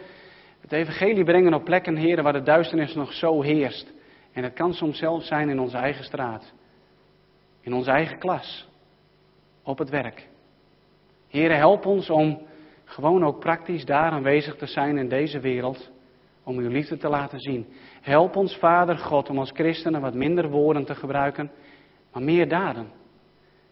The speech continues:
Help ons, Heere, om in onze autoriteit als christen te staan. In het volbrachte werk van Jezus Christus.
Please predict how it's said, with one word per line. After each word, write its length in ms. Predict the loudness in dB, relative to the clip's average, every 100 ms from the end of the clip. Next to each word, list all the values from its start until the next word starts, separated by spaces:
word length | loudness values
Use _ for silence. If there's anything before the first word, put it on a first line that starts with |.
| _
Help 340 | _ -4 -4 -4
ons, 180 | -4
Heere, 360 | -2 0 2 2
om 140 | 2
in 80 | 2
onze 200 | 0 0
autoriteit 640 | -2 0 -2 -2 0 2 0
als 120 | -6
christen 420 | -2 -2 -2 -6
te 80 | -6
staan. 420 | -4 -2 -2 -4 -10 -20 -14
In 100 | -6
het 100 | -4
volbrachte 480 | 0 4 4 4 0
werk 220 | 2 2
van 160 | 2 2
Jezus 380 | 4 2 -2 -8
Christus. 640 | -10 -12 -14 -20 -20 -20